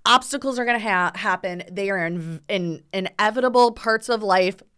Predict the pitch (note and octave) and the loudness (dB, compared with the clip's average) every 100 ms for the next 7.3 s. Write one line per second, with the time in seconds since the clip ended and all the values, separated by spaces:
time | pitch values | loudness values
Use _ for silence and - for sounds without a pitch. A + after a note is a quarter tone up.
0 | _ _ _ - - - A#3+ A#3+ - B3+ | _ _ _ -18 -16 0 2 6 4 4
1 | B3 C#4 - A3 B3 C#4+ D#4 D#4 E4+ F4 | 0 -2 -2 -4 -4 -6 -6 0 2 4
2 | G#4 A4+ - - - - A#3 A3+ G3+ F3 | 2 -2 -10 -20 -14 0 2 4 2 0
3 | D3+ E3+ A#3+ - D4 E4+ F4+ - _ _ | -2 -2 -2 2 4 4 0 -12 _ _
4 | _ A3+ A3+ A#3+ A#3+ G3+ E3+ E3 - D3+ | _ 0 4 4 4 2 2 0 -6 -8
5 | A#2+ - G3+ G#3 G3 G#3+ D4+ B3 C#4 - | -10 -6 -4 0 6 8 8 2 -4 -4
6 | A#3+ A#3 A3+ A#3 A#3+ _ - C#4+ C#4 - | -2 0 -2 -4 -14 _ -6 -4 -2 0
7 | A3 G3+ F#3+ | 0 0 -6